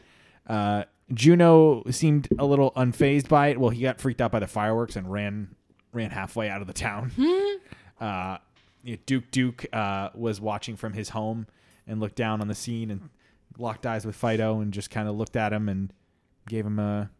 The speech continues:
Speaker 1: gave him a nod. And he was holding a glass of whiskey and raised his glass to Fido. And
Speaker 2: And Fido raised his snoot.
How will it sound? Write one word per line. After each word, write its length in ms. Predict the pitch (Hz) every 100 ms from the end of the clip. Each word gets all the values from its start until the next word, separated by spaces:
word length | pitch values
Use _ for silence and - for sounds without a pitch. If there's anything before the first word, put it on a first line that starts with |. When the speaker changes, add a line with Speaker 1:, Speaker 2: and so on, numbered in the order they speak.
| _
Speaker 1:
gave 160 | 117 107
him 60 | 107
a 20 |
nod. 400 | 113 110 107 101
And 880 | - _ _ _ _ _ _ _ 107
he 20 |
was 120 | 101
holding 260 | 107 107 104
a 60 |
glass 320 | 101 101 101 104
of 60 |
whiskey 360 | 101 - 110 107
and 160 | 95 90
raised 240 | 104 104 95
his 120 | -
glass 500 | 110 101 95 - - _ _ _ _ - -
to 100 | 120
Fido. 520 | 123 113 104 101 95 _ _ _ -
And 140 | 101
Speaker 2:
And 140 | 233 196
Fido 340 | 208 196 185
raised 320 | 185 180 180
his 160 | 190 175
snoot. 420 | - 185 175 165